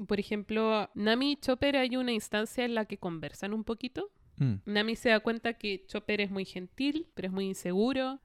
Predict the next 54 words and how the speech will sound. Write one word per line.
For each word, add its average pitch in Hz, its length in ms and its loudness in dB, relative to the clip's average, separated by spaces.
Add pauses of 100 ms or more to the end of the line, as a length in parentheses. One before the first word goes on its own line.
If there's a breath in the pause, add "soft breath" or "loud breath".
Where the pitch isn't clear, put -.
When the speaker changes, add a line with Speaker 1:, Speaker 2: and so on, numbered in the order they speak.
(120)
Speaker 1:
Por 202 120 0
ejemplo, 220 520 0
se - 220 -4
habla 208 340 4
con 226 160 2
ella, 233 260 2
pero 185 220 0
se - 120 -10
esconde 202 340 -2
atrás 196 200 -2
de 208 80 -4
la 190 100 -2
puerta, - 340 -4
aunque 196 260 -4
se - 100 -6
esconde 190 300 -6
mal, 202 200 -8
<laughs> - 40 -16
se - 140 -10
esconde 240 240 4
para 226 120 2
el 202 60 -2
otro 190 180 -6
lado. - 260 -6 (120)
Eh, 185 480 0
pero 214 160 4
le 214 100 6
interesan 220 500 4
los 220 120 2
piratas. 180 440 -2
Cuando 196 240 -2
descubre 208 340 2
que 208 80 0
son 202 200 -4
piratas, 196 480 2
como 208 280 -2
que, 170 440 -2 (580 soft breath)
eh, 175 220 2
se 220 120 2
interesa 196 380 4
en 190 80 4
ella 214 340 2 (760)
y - 80 -8
Speaker 2:
Sí. 208 60 -2
Speaker 1:
le 208 100 6
da 208 80 6
curiosidad, 220 800 2
pero 214 220 8
al 208 100 6
mismo 220 220 4
tiempo 247 240 4
mantiene 226 380 -2
su - 120 -6
distancia. 254 840 -2